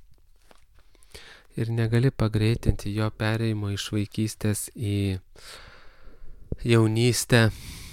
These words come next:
arba dar susmulkinus iš vaikystės į paauglystę, į ankstyvąją saugystę, į šiaip po to į saugystę, į vėlyvąją saugystę, į brandų,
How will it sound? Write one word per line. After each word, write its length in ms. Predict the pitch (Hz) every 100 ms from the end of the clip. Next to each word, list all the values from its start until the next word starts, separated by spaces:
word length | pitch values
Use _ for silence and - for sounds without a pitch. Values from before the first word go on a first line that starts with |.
| -
arba 300 | 110 101 98
dar 220 | 110 110
susmulkinus 840 | - 120 - 120 110 113 110 101
iš 140 | 110 -
vaikystės 680 | 110 104 - 110 - 110 -
į 60 | 107
paauglystę, 800 | - 107 107 107 107 - - 110 107
į 280 | 101 - 104
ankstyvąją 760 | 101 - - 104 104 107 110 107
saugystę, 880 | - 110 107 113 110 107 - 113 107
į 460 | - 101 101 98 - - 180
šiaip 360 | - - 110 -
po 100 | 110
to 180 | - 110
į 60 |
saugystę, 760 | - - 107 104 107 107 - 107 - - - - - -
į 100 | 101
vėlyvąją 600 | 98 107 117 110 110 107
saugystę, 720 | - 107 107 113 107 - 104 101 92 - _ -
į 160 | 170 107
brandų, 480 | 104 98 95 104